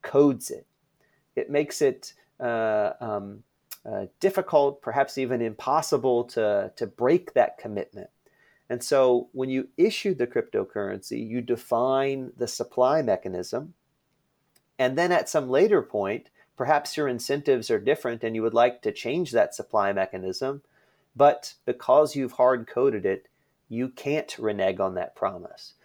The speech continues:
And so the reason I say that it's an innovation on Hayek, or maybe it's the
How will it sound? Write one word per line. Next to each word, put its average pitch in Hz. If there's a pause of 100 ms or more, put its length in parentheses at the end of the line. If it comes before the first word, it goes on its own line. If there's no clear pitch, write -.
(280)
And 120
so 127 (200)
the 123
reason 151
I 127
say 127
that 117
it's 110
an 98
innovation 120
on 104
Hayek, 98
or -
maybe 113
it's 104
the 92